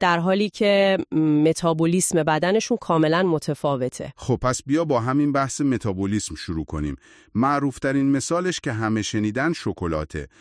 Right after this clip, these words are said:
Speaker 2: چرا اینقدر برای سگ‌ها بده؟
Speaker 1: ببینید، شکلات یه ماده‌ای داره به اسم تئوبرومین.
Speaker 2: تئوبروم.
Speaker 1: آره.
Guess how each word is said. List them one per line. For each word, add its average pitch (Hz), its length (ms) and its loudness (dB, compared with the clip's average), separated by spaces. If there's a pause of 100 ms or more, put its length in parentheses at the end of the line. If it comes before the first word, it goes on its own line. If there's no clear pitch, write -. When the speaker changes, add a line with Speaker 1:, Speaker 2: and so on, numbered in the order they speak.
(260)
Speaker 2:
چرا 226 280 0
اینقدر 131 320 0
برای 101 260 -2
سگ‌ها 92 480 -2
بده؟ 82 580 -4
Speaker 1:
ببینید، 233 480 4
شکلات 208 680 0
یه 220 80 2
ماده‌ای 185 560 2
داره 196 280 2
به 175 180 2
اسم 196 280 0
تئوبرومین. 147 1080 2
Speaker 2:
تئوبروم. 95 1000 0
Speaker 1:
آره. 143 360 2